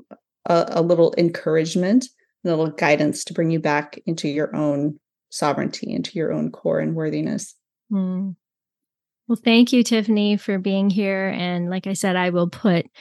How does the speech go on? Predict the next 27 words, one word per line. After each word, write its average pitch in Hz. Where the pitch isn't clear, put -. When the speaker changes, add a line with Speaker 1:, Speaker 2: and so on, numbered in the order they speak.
Speaker 2:
um, 170
those 190
links 185
in 190
the 175
show 170
notes 165
so 175
that 160
people 175
can 175
find 170
you. 170
And 208
is 254
there 302
any 311
last 240
little 240
tidbit 226
of 208
wisdom 208
that 180
you 185
want 180
to 175
share 170